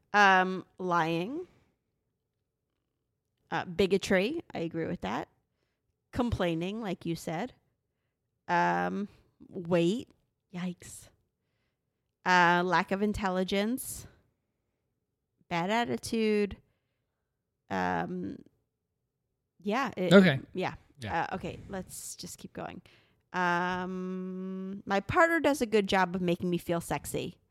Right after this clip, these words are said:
Speaker 1: Uh, fifty fifty, pretty much.
Speaker 2: Okay.
Speaker 1: I think I do a good job of my partner feeling sexy, fifty fifty again.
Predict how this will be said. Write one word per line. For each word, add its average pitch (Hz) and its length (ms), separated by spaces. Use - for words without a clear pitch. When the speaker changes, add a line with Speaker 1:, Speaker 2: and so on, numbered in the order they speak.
Speaker 1:
Uh, 170 280
fifty 214 360
fifty, - 420
pretty 170 180
much. - 380
Speaker 2:
Okay. 107 200
Speaker 1:
I 202 120
think 175 160
I 180 80
do 170 240
a 165 60
good 170 140
job 170 240
of 175 40
my 165 140
partner 254 420
feeling 214 340
sexy, 190 600
fifty 175 280
fifty 170 360
again. 202 480